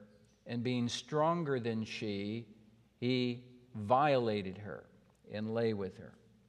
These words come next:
Then Amnon hated her with a very great hatred, so that the hatred with which he hated her was greater than the love with which he had loved her.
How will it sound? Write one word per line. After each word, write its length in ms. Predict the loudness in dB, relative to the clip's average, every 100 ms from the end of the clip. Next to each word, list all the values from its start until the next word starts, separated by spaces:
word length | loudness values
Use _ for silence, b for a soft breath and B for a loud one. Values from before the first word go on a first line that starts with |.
| _ _ B B B B
Then 140 | 4
Amnon 460 | 6 6 8 8 8
hated 380 | 10 12 12 12
her 200 | 12 10
with 160 | 10
a 100 | 8
very 680 | 6 2 4 8 8 6 4
great 400 | 2 2 4 4
hatred, 520 | 4 2 2 0 0
so 140 | 2 2
that 160 | 4
the 140 | 4 6
hatred 520 | 6 6 2 0 0
with 180 | 0 2
which 200 | 0 2
he 120 | 2
hated 380 | 4 4 4 4
her 340 | 6 4 2 B B B -20 -8
was 180 | -6 -4
greater 520 | 2 6 8 8 8
than 160 | 4
the 80 | 0
love 420 | 4 6 8 6
with 160 | 0 -4
which 180 | -6 -2
he 100 | -2
had 120 | 0
loved 300 | 0 0 0
her. 280 | -2 -2